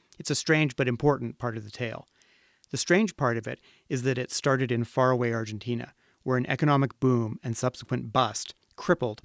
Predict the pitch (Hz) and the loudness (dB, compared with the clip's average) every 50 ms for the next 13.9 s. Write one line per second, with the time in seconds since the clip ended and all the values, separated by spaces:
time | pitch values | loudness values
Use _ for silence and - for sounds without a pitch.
0 | _ - - - 120 110 143 131 110 107 135 120 120 - - - 117 117 127 - | _ -12 -10 -6 -2 0 0 0 0 0 -2 -2 -2 -2 -4 -4 -6 -6 -6 -10
1 | - - 117 107 107 104 - 117 117 117 113 104 120 - - - - - _ _ | -10 -10 -10 -10 -10 -10 -6 -4 -4 -4 -4 -6 -8 -10 -10 -10 -10 -10 _ _
2 | _ _ _ _ _ _ _ - - - 131 117 107 117 156 175 220 202 - 190 | _ _ _ _ _ _ _ -10 -6 -4 -4 -2 2 4 4 4 4 2 2 2
3 | 165 151 147 143 135 - 135 127 127 117 127 127 - - 120 107 - - - 147 | 2 4 4 2 2 2 0 0 2 0 0 -2 -2 -4 -6 -8 -8 -6 -2 0
4 | 147 139 127 135 127 127 123 127 123 120 107 120 117 117 - - 120 113 110 117 | 0 2 2 2 2 2 2 0 0 0 -2 -2 -4 -4 -4 -4 -4 -4 -6 -6
5 | 113 110 - - 127 120 117 - - - _ _ _ _ _ _ _ _ _ - | -8 -8 -6 -4 -4 -4 -4 -6 -10 -18 _ _ _ _ _ _ _ _ _ -6
6 | 135 - - 135 139 143 - 127 117 - - - 131 127 117 - 131 123 120 120 | -4 -2 2 2 2 2 2 0 -4 -2 -2 0 0 0 0 0 -2 -2 -2 -2
7 | - 120 117 120 120 113 110 110 107 - - - 123 117 - - - - - _ | -4 -4 -4 -2 -2 -4 -4 -6 -8 -8 -4 -4 -4 -4 -4 -8 -12 -14 -14 _
8 | _ _ _ _ _ _ _ _ _ _ _ _ - 147 - 151 143 - 170 180 | _ _ _ _ _ _ _ _ _ _ _ _ -8 -4 -2 0 0 2 2 0
9 | - 165 131 131 139 143 131 139 131 - 135 131 131 131 - 131 - - 127 123 | 0 0 0 2 2 2 2 2 0 0 0 0 0 0 -2 -4 -2 -2 -2 -2
10 | - - 117 110 117 - - 135 117 127 123 120 117 107 117 113 113 117 120 120 | -2 -4 -6 -8 -10 -6 -6 -4 -2 0 0 0 0 0 -2 -2 -2 -2 -2 -4
11 | - 123 113 104 - 113 - - - - _ _ _ _ _ _ _ _ _ - | -4 -6 -8 -8 -8 -10 -10 -10 -12 -16 _ _ _ _ _ _ _ _ _ 0
12 | 139 135 131 135 139 139 135 123 120 143 127 127 123 113 123 127 127 117 - 117 | 2 2 2 2 0 -2 -4 -4 -2 -2 -2 -2 -2 -2 0 -2 -2 -2 -4 -6
13 | 113 120 123 - 127 117 117 113 113 107 107 - - 127 123 117 - - | -6 -6 -4 -4 -2 -2 -2 -2 -4 -6 -10 -10 -6 -6 -6 -6 -6 -10